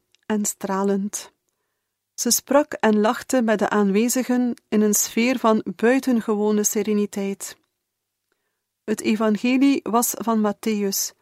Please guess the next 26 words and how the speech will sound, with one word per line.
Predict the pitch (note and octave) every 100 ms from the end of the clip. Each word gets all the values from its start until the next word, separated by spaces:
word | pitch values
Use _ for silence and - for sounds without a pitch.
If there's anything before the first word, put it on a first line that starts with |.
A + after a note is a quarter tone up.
| _ _ _ _
de | -
episode | - A3 A3 G#3 A#3 B3+ C4 C4+ _ _ _
waarin | A3 A3 G#3
Jezus | G3+ B3 C#4 -
tegen | - A#3 A#3+
zijn | G#3+ G#3+ G3+
leerlingen | G#3 A#3+ A3+ G#3 G3
zei: | F#3+ G3+ G3+ G#3 _ _ _ _ _ _ _ _
"Gij | A#3+ B3+ C4
zijt | - A3 A3+ -
het | G#3 -
zout | A3 A3 A3+
der | A3 -
aarde. | - G3+ G3+ G3+ G3 F#3+ _ _ _ _ _ _ _
Gij | - A#3 B3+
zijt | - G#3+ A3 -
het | - B3+ -
licht | G3+ - - -
der | A3 G#3+
wereld." | G3 F#3+ G3 F#3+ - - _ _ _ _ _ _ _ _ _ _ _ _ _ _ _ _ _ _ _ _
Chiara | - A#3 A#3+ C4
was | A3 A3 -
er |
slecht | G3 - G#3+ G#3+ -
aan | G#3+ G#3
toe, | G3 G#3+ G3+